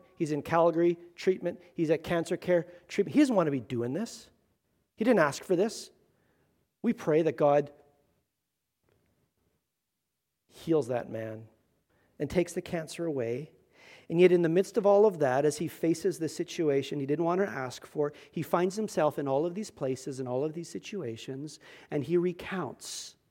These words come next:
the open doors that God has provided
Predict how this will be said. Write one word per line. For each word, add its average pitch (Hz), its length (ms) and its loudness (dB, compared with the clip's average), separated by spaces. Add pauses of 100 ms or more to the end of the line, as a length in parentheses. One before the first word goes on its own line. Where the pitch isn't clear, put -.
(840)
the - 100 -6
open 208 380 -2
doors 139 480 4
that 135 200 -4
God 135 340 2
has 147 240 -4
provided 117 680 -6